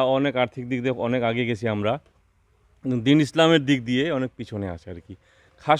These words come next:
করে মেয়েদের ক্ষেত্রে আমরা দুনিয়াই তালিমের দিকে খুবই ধ্যান দিয়েছি, দিনই তালিমের দিকে খুব পিছনে আছে আর কি। দুইটার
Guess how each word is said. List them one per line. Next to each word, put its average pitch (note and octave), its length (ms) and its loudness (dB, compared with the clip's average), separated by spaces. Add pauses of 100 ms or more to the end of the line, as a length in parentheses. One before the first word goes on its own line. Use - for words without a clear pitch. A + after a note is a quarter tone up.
করে E3+ 140 2 (180)
মেয়েদের F#3+ 460 8
ক্ষেত্রে C3 380 -4 (680)
আমরা D3 180 2 (220)
দুনিয়াই F#3+ 380 6 (140)
তালিমের D3+ 480 2
দিকে C#3 220 -2
খুবই F#3+ 200 0 (100)
ধ্যান C#3 260 2
দিয়েছি, C3+ 240 2 (200)
দিনই E3 280 4
তালিমের D3 320 4
দিকে C#3+ 200 0
খুব D#3 80 -8 (100)
পিছনে C3+ 400 -2
আছে F2+ 200 -14
আর F2 140 -14
কি। G#2 80 -18 (560)
দুইটার F#3+ 500 4